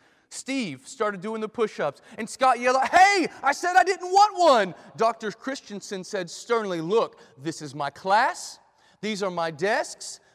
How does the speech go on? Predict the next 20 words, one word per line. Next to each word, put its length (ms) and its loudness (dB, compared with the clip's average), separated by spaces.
these 200 -6
are 60 -6
my 220 -4
donuts. 680 0
Just 240 -2
leave 340 -6
it 80 -6
on 240 -2
the 80 -8
desk 380 -2
if 140 -10
you 120 -8
don't 220 -4
want 240 -2
it." 220 -10
So 60 -20
Scott 380 -8
took 180 -14
his 140 -12
donut, 380 -16